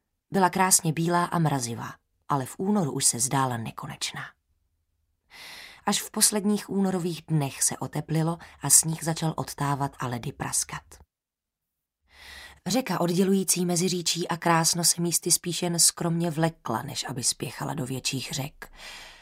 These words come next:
A protože sníh v blízkých horách tál pomalu a prozatím zrychlil proud a zvedl hladinu jen nepatrně, zdála se nám jako stvořená pro krátkou plavbu na uvolněných krách.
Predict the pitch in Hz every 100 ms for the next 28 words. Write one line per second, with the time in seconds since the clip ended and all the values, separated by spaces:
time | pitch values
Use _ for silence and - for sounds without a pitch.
0 | _ - 143 151 147 139 143 - 160 165
1 | - 135 120 160 151 - 143 - 135 151
2 | 143 143 - 143 135 131 - 131 139 147
3 | 147 - _ - 143 143 143 151 147 139
4 | 143 147 143 135 - 160 160 160 139 123
5 | 127 139 127 135 143 143 147 131 120 117
6 | 123 151 170 175 165 - - - - -
7 | _ - 151 196 208 208 220 208 202 196
8 | 196 - - 160 143 123 113 - 180 170
9 | 190 180 - 120 - 139 127 131 131 135
10 | 170 160 156 143 139 131 - 151 131 -